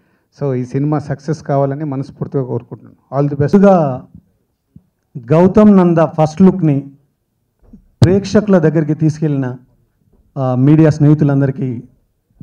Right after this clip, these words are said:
Speaker 2: హార్ట్ఫుల్గా థ్యాంక్స్ చెప్తున్నాను. నేను ఇంతకుముందు చేసిన రచ్చ కానీ, బెంగాల్ టైగర్ కానీ, ఒక హీరోయిజం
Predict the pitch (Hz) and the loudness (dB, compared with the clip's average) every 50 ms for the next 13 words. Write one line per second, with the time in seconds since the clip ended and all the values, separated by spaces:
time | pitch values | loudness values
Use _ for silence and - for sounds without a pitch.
0 | _ _ _ _ 139 135 135 - 170 160 160 151 147 135 139 143 - - 143 - | _ _ _ _ -8 -4 0 2 2 4 2 2 0 0 0 0 0 0 -2 0
1 | - - 131 127 135 165 226 226 - - - _ _ _ _ _ _ _ _ _ | 0 -4 -4 -2 -2 -4 -6 -8 -12 -16 -20 _ _ _ _ _ _ _ _ _
2 | _ _ _ _ _ _ _ _ _ _ _ _ _ _ _ _ _ _ _ _ | _ _ _ _ _ _ _ _ _ _ _ _ _ _ _ _ _ _ _ _
3 | _ _ _ _ - 160 180 180 175 175 214 220 233 240 240 233 233 226 214 214 | _ _ _ _ -2 2 2 2 4 4 4 6 6 6 4 4 2 2 2 2
4 | 208 214 214 208 202 180 160 160 160 165 180 202 196 185 185 180 185 185 185 160 | 2 2 0 0 2 2 0 -2 -2 0 0 2 2 4 2 2 2 0 0 0
5 | 147 156 165 175 185 180 175 185 175 170 170 160 151 160 151 147 151 165 190 196 | 0 0 2 2 0 2 0 -2 -2 0 -2 0 0 0 0 0 -2 -2 -4 -8
6 | - - _ _ _ _ _ _ _ _ _ _ _ - 156 - 170 156 120 151 | -14 -20 _ _ _ _ _ _ _ _ _ _ _ -6 -4 0 0 0 2 4
7 | 196 226 226 247 247 247 240 220 196 208 226 226 226 226 220 | 4 6 6 6 6 6 6 4 4 4 4 6 4 2 0